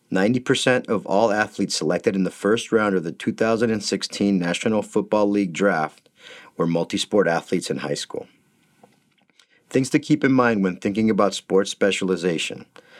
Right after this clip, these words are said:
Adults influence the decision to specialize.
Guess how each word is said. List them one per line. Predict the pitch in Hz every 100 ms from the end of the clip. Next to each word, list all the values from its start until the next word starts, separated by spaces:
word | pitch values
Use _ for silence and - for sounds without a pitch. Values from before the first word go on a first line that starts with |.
| - - -
Adults | - 104 117 -
influence | - 123 - 135 127 -
the | 90
decision | 92 - 208 107
to | 90
specialize. | - 85 76 - 62 - -